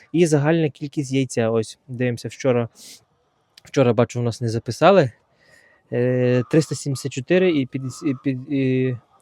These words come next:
і п'ятдесят шість, то виходить чотириста тридцять, чотириста сорок яєць.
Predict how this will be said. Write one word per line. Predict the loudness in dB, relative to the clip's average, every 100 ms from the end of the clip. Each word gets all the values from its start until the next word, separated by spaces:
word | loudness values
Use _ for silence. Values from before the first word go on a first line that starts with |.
| _
і | -10
п'ятдесят | -8 -10 -8 -6
шість, | -2 -4 -2
то | -2
виходить | -2 -2 -2 0 -2 -4 -18 -20 -20 -14
чотириста | -6 0 0 0 -6
тридцять, | -6 -6 -8
чотириста | -4 -2 -2 -6
сорок | -4 -2 -2 -4
яєць. | -4 -6 -10 -20